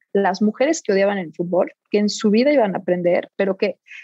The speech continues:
eh, eh, la tele para ver un partido, pero que se identifican, ¿no? Y dicen, "Yo no tuve esta oportunidad y quiero que mi hija la tenga, yo la quiero tener,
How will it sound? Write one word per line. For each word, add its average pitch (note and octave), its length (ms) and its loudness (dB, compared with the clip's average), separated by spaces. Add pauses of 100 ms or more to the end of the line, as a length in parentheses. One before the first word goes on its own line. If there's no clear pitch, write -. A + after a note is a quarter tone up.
(140)
eh, G3+ 320 2
eh, G3 40 0
la G3 220 0
tele A3 240 0
para G#3+ 160 0
ver G3 120 0
un G3+ 100 -6
partido, G3 480 -2
pero G#3+ 180 -2
que G#3+ 120 -2
se A3+ 140 -2
identifican, G#3 840 -2 (560)
¿no? G3+ 320 0
Y A3+ 120 2
dicen, G#3 540 0
"Yo A#3+ 220 0
no B3+ 120 -2
tuve A#3+ 200 2
esta A#3 180 -4
oportunidad F#3 760 -4 (120)
y F#3+ 420 -4
quiero G3+ 240 0
que G3+ 120 -4
mi F#3 140 -2
hija F#3 160 -6
la F3+ 180 -4
tenga, G#3 360 0
yo G3 160 0
la F#3+ 120 -2
quiero F3+ 200 -6
tener, G3 460 -2